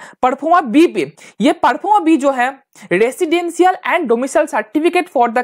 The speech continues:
candidates not residing in state of West Bengal but whose parents is or are permanent resident of West Bengal having the permanent home address within West Bengal। मतलब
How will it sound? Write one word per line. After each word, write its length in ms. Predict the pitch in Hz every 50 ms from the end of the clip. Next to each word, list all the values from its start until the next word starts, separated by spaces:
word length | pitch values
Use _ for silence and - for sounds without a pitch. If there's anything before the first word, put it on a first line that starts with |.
| 247 -
candidates 880 | 226 240 247 254 240 294 247 247 311 339 339 349 - - - - 214 -
not 480 | 196 240 254 277 285 311 381 392 - -
residing 680 | 269 247 247 247 247 - 320 311 330 302 320 339 330 - - -
in 160 | 254 302 320 311
state 460 | - - - - 262 269 277 - - -
of 40 |
West 320 | 320 - 226 214 233 208 185
Bengal 500 | 185 226 233 226 220 226 226 240 311 349 - - - - _ -
but 140 | 359 381 - - 339
whose 160 | 403 392 - - _ -
parents 400 | 214 202 208 226 240 302 359 339 - _ - 233
is 220 | 285 339 349 302
or 100 | 294 269 - - 196
are 160 | 202 233 302 - - - 240
permanent 500 | 226 240 240 247 247 269 320 320 247 220
resident 420 | 202 202 - 226 233 302 320 -
of 120 | - - - 220
West 180 | 226 233 - 202
Bengal 280 | 254 262 277 302 320 - 202
having 280 | 190 202 208 269 330 403 392 - - - _ -
the 100 | 247 269 269 - -
permanent 420 | 247 277 311 349 359 359 370 349 - - -
home 180 | 240 262 262 247 226
address 380 | 214 208 220 285 359 349 - -
within 340 | 220 247 214 294 339 339 233
West 200 | 190 190 - 180
Bengal। 320 | 196 190 175 175 147 120 - _ _ - - - - 262 - 170
मतलब 480 | 202 277 330 381 381 349 359 370 -